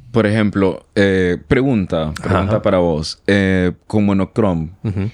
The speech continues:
Speaker 1: cuando ustedes están presentando en vivo tu rol,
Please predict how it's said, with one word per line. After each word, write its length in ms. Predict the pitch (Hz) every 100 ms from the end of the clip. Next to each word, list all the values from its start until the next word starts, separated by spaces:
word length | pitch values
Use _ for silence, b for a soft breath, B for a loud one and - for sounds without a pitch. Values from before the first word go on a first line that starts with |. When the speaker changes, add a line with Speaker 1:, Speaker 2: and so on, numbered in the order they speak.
| - -
Speaker 1:
cuando 200 | 104 98
ustedes 440 | - 98 104 117
están 600 | 92 - 98 98 107 110
presentando 640 | - 104 95 95 98 95
en 140 | 92 92
vivo 420 | 98 85 71 80 87 _ B B B B -
tu 100 | 92
rol, 480 | 95 95 85 80